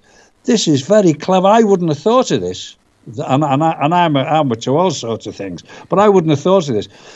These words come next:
The, it, the public were asked why Hugh Edwards had to report from Scotland on the climate change show, which, and why, you know, why could he not link up from London, where he normally is, with reporters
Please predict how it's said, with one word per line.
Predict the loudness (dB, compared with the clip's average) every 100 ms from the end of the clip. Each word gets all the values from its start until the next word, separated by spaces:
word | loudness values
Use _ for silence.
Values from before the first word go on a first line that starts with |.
| -6
The, | -2 -2 -2
it, | -4 -4
the | -4 -2
public | 0 2 2 2 2
were | 2 4
asked | 2 0 -6 _ _
why | -2 2 4 4 2
Hugh | 0 2 4 4
Edwards | 0 -4 -6 -8 -12 -20 _ _ _
had | -4 -4
to | -4 -6
report | -4 -6 -6 -4 -2 -4
from | -6 -6
Scotland | -6 -4 -2 -2 -2 -4 -4 -10 -16 _ _ _ 0
on | 2 2
the |
climate | -2 -2 0 2 0 -2
change | -4 -2 0 -2
show, | -4 -4 -2 -2 -6 _ _ _ _ _
which, | -2 -2 -2 -12 -10
and | -2 0 2
why, | 2 4
you | 2 0
know, | 0
why | 2 0
could | 0 -2
he |
not | -2 -2
link | -2 -2 -2
up | -4 -4 -8 _
from | -6 -4
London, | 0 2 2 2 0
where | 0 0
he | 2
normally | 2 2 2
is, | 0 0 0
with | -2 0
reporters | 0 0 2 2 2 -2 -6 -6